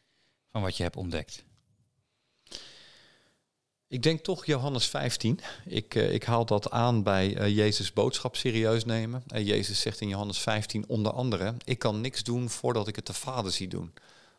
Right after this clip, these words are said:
Speaker 2: En ik denk dat ik daar al maandenlang, eh, mee bezig ben in, in mijn binnenste, in mijn, mijn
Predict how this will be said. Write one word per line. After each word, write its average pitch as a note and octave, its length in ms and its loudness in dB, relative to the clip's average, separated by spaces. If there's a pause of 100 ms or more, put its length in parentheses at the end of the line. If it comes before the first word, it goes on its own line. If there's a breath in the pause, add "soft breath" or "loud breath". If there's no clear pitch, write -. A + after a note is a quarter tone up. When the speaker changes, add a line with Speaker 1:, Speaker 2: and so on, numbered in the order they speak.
(400 loud breath)
Speaker 2:
En A2 120 0
ik G2+ 180 -2
denk E3+ 280 -2 (120)
dat C3 240 -6
ik G#2 180 -8
daar B2+ 280 4
al A2 180 0
maandenlang, A2+ 920 0 (520)
eh, - 180 -10 (140)
mee G#2+ 360 0
bezig G#2 380 4
ben F2+ 380 -2
in, - 220 -6
in F#2 140 -6
mijn F#2 220 -2
binnenste, G2+ 440 4
in F#2 100 -6
mijn, F#2 240 -2
mijn F2+ 380 -4